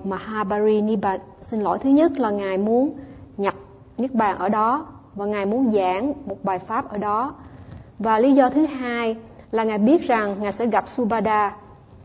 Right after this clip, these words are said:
và rồi Ngài sẽ thâu nhận người này là một đệ tử cuối cùng của mình. Vì vậy, dù rất mệt,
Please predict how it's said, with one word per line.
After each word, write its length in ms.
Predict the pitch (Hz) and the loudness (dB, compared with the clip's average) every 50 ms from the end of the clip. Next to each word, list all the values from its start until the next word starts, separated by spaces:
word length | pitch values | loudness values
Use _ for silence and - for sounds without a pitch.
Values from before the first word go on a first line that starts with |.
| - - | -14 -6
và 160 | - 202 220 214 | -2 0 0 2
rồi 340 | 208 220 214 208 208 202 | 2 4 4 4 4 4
Ngài 140 | 202 202 196 - | 2 0 -2 -2
sẽ 100 | - 226 | -4 -4
thâu 300 | 254 - - 262 247 247 | -4 -4 0 2 2 2
nhận 280 | 240 226 196 180 196 220 | 2 2 0 -2 -2 -2
người 140 | 214 202 202 | -2 -2 -2
này 380 | 202 202 196 190 190 185 185 185 - - - - - - - | -2 -2 -2 -2 -2 -2 -4 -6 -14 -20 -20 -20 -18 -10 -6
là 220 | 202 202 196 196 | -2 -2 0 0
một 160 | 185 190 - | 0 0 0
đệ 140 | 208 185 202 | 0 -2 -2
tử 220 | 196 185 180 202 | -2 -2 -2 -2
cuối 240 | 220 - 254 262 294 285 285 | -2 -2 0 0 0 0 0
cùng 240 | 240 202 190 190 170 | 0 0 0 0 -2
của 100 | 190 202 | -2 -2
mình. 280 | 226 226 196 185 175 - - - - - - - - - _ - - _ - - - - - - - - - - - - - - - - - - - - - - - - - - - - - | -2 -2 -4 -4 -6 -8 -10 -20 -20 -20 -20 -20 -20 -20 _ -20 -20 _ -20 -20 -20 -20 -20 -20 -20 -20 -20 -20 -20 -20 -20 -20 -20 -20 -20 -20 -20 -20 -20 -20 -20 -20 -20 -20 -16 -8 -2
Vì 200 | 202 240 240 226 | 2 2 2 2
vậy, 380 | 202 220 202 202 202 220 233 - | 4 4 4 4 4 4 2 2
dù 300 | 214 214 226 226 220 208 | 0 2 4 4 4 4
rất 220 | 202 302 302 302 | 4 2 2 2
mệt, 300 | 262 220 202 190 190 190 | 0 0 0 0 -2 -2